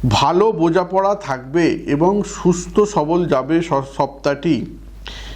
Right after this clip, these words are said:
পেট ও বুকের সমস্যায় ভোগান্তি যোগ রয়েছে, তবে বড় কোনো সমস্যায় পড়বেন না। ভাগ্য আশি শতাংশ ভালো,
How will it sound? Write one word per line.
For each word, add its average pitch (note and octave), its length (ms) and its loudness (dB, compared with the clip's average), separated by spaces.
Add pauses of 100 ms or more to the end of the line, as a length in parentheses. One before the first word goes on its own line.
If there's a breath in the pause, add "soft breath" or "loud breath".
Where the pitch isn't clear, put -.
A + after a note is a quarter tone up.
(220 loud breath)
পেট A3 380 4
ও G#3+ 140 6
বুকের E3 460 0
সমস্যায় G3 640 0
ভোগান্তি D#3 920 0 (720 loud breath)
যোগ D#3 440 4
রয়েছে, D3 680 2 (140)
তবে D#3 280 4
বড় D#3 480 2
কোনো G#3 540 -4 (420 loud breath)
সমস্যায় E3+ 720 0 (300)
পড়বেন D3+ 480 4
না। E3 380 0 (880 soft breath)
ভাগ্য D3 540 2 (1160)
আশি C3+ 400 0
শতাংশ D3+ 540 -2
ভালো, B2+ 640 2